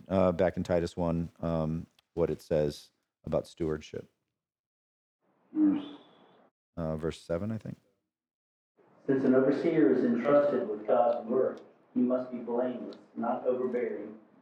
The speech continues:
Speaker 3: not quick-tempered, not given to much wine, not violent, not pursuing dishonest gain."
Speaker 1: Okay, so that's, you and I,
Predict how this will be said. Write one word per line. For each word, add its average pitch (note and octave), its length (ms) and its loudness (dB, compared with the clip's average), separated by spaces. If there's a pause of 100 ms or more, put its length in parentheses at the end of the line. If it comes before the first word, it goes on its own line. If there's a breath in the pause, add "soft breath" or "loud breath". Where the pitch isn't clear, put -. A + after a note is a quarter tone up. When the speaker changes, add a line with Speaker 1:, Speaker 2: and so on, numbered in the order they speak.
(160)
Speaker 3:
not A2 360 -2
quick-tempered, A#2 600 -6 (520)
not A#2 300 2
given A#2+ 220 2
to - 60 -4
much - 300 -8
wine, G2+ 320 0
not A2+ 220 2
violent, - 480 -6
not A2 220 -2
pursuing A#2 460 0
dishonest - 480 -2
gain." - 160 -6 (280)
Speaker 1:
Okay, D#2 260 -6
so - 120 -4
that's, G#2+ 260 4
you G2+ 180 2
and A2 100 4
I, F#2 180 2